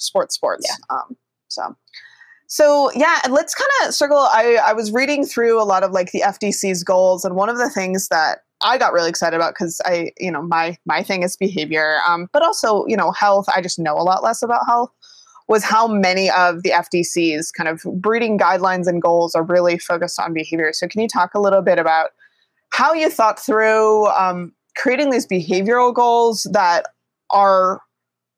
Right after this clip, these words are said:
Speaker 1: across all of these disparate goals that we've been talking about?
Speaker 2: Yeah, um, it's funny, actually. So, right, so we, we put together the, these guidelines when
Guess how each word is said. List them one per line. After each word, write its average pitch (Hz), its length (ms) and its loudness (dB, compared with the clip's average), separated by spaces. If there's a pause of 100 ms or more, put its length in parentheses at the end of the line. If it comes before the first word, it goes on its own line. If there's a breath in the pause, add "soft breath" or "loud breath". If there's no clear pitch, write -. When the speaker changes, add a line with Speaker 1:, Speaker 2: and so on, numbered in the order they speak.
(220)
Speaker 1:
across 202 520 0
all 190 280 2
of 175 120 -4
these 170 300 -2 (120)
disparate 175 640 -2
goals 165 320 -2
that - 140 -6
we've 160 160 -8
been - 160 -12
talking - 380 -8
about? - 420 -4 (500)
Speaker 2:
Yeah, 247 540 4 (180)
um, 233 360 2
it's 262 180 -2
funny, 330 240 -2
actually. 220 300 0
So, 214 420 2
right, 202 200 -2
so 220 140 -4
we, 233 300 -2
we 226 140 -2
put 320 260 -6
together 233 440 0
the, 185 680 0
these 185 220 -2
guidelines 175 1000 0 (840)
when 190 720 0